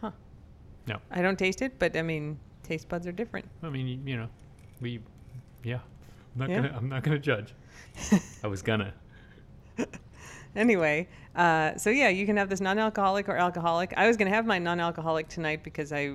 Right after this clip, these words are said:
Speaker 1: wanna cut down on the number of cocktails I'm drinking 'cause it has crept up over the course of quarantine. And so I made one non-alcoholic and one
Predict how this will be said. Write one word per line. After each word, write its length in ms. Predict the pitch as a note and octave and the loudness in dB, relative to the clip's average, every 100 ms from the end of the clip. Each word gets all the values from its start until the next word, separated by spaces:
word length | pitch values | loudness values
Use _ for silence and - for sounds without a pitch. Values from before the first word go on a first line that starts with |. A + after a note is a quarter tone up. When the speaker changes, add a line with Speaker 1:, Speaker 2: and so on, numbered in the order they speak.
| - | -6
Speaker 1:
wanna 240 | E3 E3+ D#3+ | -4 -2 0
cut 220 | E3+ D#3+ | -2 0
down 200 | E3 D#3 | 0 0
on 100 | D3+ | -2
the 60 | |
number 240 | D#3 D3+ D3 | -4 -4 -4
of 100 | C#3 | -2
cocktails 360 | D#3+ - D3+ D3 | -2 0 -4 -4
I'm 140 | D3 | -6
drinking 300 | D3 C#3 D3 | -6 -6 -6
'cause 160 | D#3+ E3+ | -4 -2
it 80 | |
has 160 | G3 C4+ | -2 -4
crept 280 | - F3 - | -4 -2 0
up 180 | E3+ - | 0 0
over 160 | D#3+ D3+ | -4 -4
the 100 | D3+ | -6
course 280 | D3+ D3 | -6 -6
of 80 | D#3 | -8
quarantine. 580 | - D#3+ D3+ D#3 D3+ C#3 - - - - E3 | -6 -6 -6 -6 -6 -8 -12 -20 -20 -10 -6
And 100 | D#3+ | 0
so 80 | |
I 60 | D#3+ | 2
made 340 | E3 F3 E3 - - - - | 4 2 0 -8 -20 -20 -14
one 300 | E3+ F3 F3 | 2 4 4
non-alcoholic 760 | E3+ E3 D#3 D#3 D#3 D3+ D3+ D3+ | 4 2 2 0 0 0 -2 -6
and 120 | D3 | -4
one 220 | D3 | -4